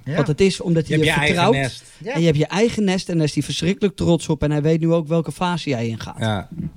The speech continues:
Speaker 1: En een familie wordt voortgezet.
Speaker 3: Ja.
Speaker 1: Dat is,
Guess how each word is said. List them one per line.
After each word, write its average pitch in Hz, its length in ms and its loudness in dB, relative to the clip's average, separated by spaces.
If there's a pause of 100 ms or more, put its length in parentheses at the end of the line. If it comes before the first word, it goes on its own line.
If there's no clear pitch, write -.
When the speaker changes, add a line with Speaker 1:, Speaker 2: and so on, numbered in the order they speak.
(340)
Speaker 1:
En 185 160 2
een 165 80 2
familie 151 320 4
wordt 180 220 -4
voortgezet. 117 600 -6 (360)
Speaker 3:
Ja. 110 200 -8 (160)
Speaker 1:
Dat 143 160 -4
is, 147 200 -2